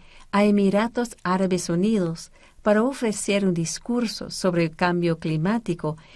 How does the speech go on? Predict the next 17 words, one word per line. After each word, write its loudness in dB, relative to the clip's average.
en 4
la 6
próxima -2
Conferencia 0
Climática -2
de -2
Naciones -2
Unidas, 0
la 0
cop -2
veintiocho. -2
Cuando 2
ofreció 0
su -2
bendición 0
el 0
domingo, -2